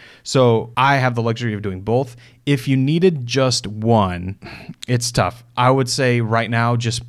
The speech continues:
get the MacBook 'cause you know it will do everything you need to do. And most likely you already have a desktop computer that you're used to using. So whether or not that's a Mac or a P C, like, you, you've probably used one before.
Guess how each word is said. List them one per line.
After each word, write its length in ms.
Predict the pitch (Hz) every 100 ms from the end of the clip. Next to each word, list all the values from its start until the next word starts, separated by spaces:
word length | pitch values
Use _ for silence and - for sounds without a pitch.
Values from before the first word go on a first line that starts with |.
| 120
get 140 | 123 117
the 60 |
MacBook 420 | 107 101 - 117 117
'cause 160 | 113
you 80 | 107
know 440 | 107 101 104 101 101
it 80 | 104
will 120 | 98
do 180 | 95 90
everything 320 | 87 87 87
you 60 |
need 160 | 87 82
to 80 | -
do. 220 | 95 71 -
And 240 | 120 110 117 - -
most 360 | 175 208 202
likely 380 | 170 160 127 120
you 360 | 107 101 120 117
already 180 | 113 98
have 800 | - 120 117 117 117 117 - - _ -
a 240 | 110 107
desktop 480 | 110 110 - 117 120
computer 440 | 120 127 120 120
that 120 | 113
you're 120 | 98 101
used 380 | 95 131 -
to 60 | -
using. 560 | 175 175 175 170 185 180
So 340 | - 98 92 - - -
whether 180 | 113 104
or 20 |
not 140 | 101
that's 140 | 95 90
a 40 |
Mac 260 | 90 90 98
or 60 |
a 40 | 90
P 120 | 95
C, 200 | - 98
like, 160 | 92 110
you, 120 | 117 -
you've 180 | 131 120
probably 240 | 117 95
used 240 | 92 95 -
one 140 | 98
before. 500 | 92 - 113 113 123